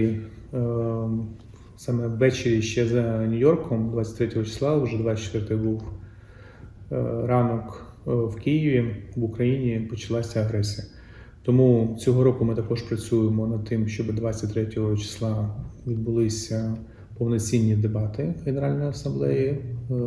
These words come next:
присвячені лише Україні. Ми також працюємо над тим, е, щоб і Рада безпеки розглянула, е, відповідне питання про ситуацію, е, з російською агресією. Ми плануємо проведення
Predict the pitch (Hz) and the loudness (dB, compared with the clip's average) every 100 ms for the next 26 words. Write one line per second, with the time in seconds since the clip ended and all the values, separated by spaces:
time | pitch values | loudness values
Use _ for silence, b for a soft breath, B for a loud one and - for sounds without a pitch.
0 | 120 120 117 123 113 - 113 113 110 - | -2 -2 0 2 0 0 0 0 0 0
1 | 113 110 - 107 107 107 135 - B B | 0 0 0 2 4 2 0 -6 B B
2 | B B B 143 143 151 156 143 - 139 | B B B 2 4 6 4 2 0 4
3 | 127 123 120 107 - 120 117 117 113 110 | 4 6 4 0 2 2 2 0 0 -2
4 | 110 117 113 113 110 113 110 107 - 110 | -2 -2 0 2 2 2 0 -2 -2 -2
5 | 104 143 156 156 139 131 135 135 131 127 | 0 -2 -2 0 2 4 2 0 2 2
6 | 123 123 - - 120 113 113 120 117 117 | 0 -4 -10 -4 0 0 0 0 0 0
7 | 110 110 120 117 113 110 110 - 117 113 | 0 -2 -2 -2 0 -2 -2 -2 -2 -2
8 | 107 120 120 113 104 - 110 113 - B | -4 -4 -2 -2 -4 -4 -4 -4 -8 B
9 | B B B B - 123 117 117 113 117 | B B B B -6 -4 -2 -4 -4 -4
10 | 113 117 - 131 117 110 117 - 131 151 | -2 -4 -2 -2 0 -2 -4 -4 -4 -4
11 | 156 - - 123 120 120 127 123 127 123 | -6 -8 -2 0 2 2 4 4 6 4
12 | 120 117 113 110 110 117 120 113 113 113 | 4 2 0 -2 0 2 2 2 2 2
13 | 110 | 0